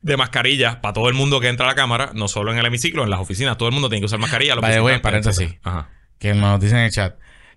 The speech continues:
Speaker 2: Ángel Mato, yo no sé si es el presidente de la comisión, me imagino que sí, pero Ángel Mato,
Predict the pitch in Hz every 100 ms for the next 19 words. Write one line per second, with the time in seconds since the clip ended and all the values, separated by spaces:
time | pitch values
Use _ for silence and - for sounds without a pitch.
0 | _ - 110 110 107 110 - 117 131 156
1 | 165 160 143 143 139 127 123 123 107 95
2 | 95 117 113 95 95 98 101 101 98 101
3 | 123 143